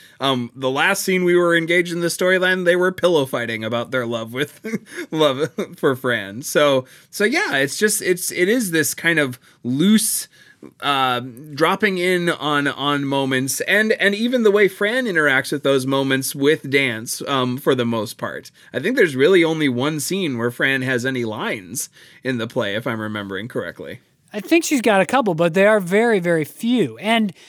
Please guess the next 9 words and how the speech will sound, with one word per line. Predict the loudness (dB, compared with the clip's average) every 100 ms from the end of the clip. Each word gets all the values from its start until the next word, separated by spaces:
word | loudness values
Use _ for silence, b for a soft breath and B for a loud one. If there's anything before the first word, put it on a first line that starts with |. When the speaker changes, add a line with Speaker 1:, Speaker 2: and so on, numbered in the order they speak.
| B -2
Speaker 2:
not | 2
only | 4 4 2
do | 2
you | 2 2
have | 0 -2 -2
to | 2 4 4 2 -4
find | -16 -6 -2 0 0 0 0 -2 -6
amidst | -6 -4 -4 -6 -8
the, | -8